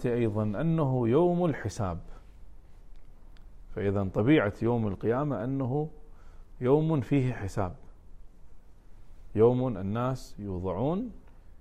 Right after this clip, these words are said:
في حسبة معينة هناك، لن يمضي الناس كما يشاءون، إنما هو يوم فيه حساب. "وما الله بغافل عما يعمل الظالمون".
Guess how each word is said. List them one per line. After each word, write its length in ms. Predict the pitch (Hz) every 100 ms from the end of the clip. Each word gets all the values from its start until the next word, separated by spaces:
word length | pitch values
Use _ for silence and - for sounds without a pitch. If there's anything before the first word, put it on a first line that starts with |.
| -
في 220 | - 156
حسبة 420 | 135 196 - 151 147
معينة 560 | 113 104 101 90 90 - -
هناك، 400 | 98 85 - - - - - - - -
لن 240 | 131 135
يمضي 280 | 127 127 107
الناس 540 | 104 117 143 139 - - - - - - - - - -
كما 340 | 131 117 98
يشاءون، 460 | 95 - 85 104 107
إنما 340 | 123 110 101
هو 260 | 95 104 101
يوم 440 | 117 156 160 180 175 - - - - - -
فيه 300 | - 151 120
حساب. 380 | - 101 95 85 - - - - - - - - - - - - - - - - -
"وما 200 | 107 135
الله 400 | 131 131 123 107
بغافل 600 | 101 107 131 123 139 127
عما 300 | 90 95 92
يعمل 340 | 101 104 113 104
الظالمون". 600 | 90 90 85 87 82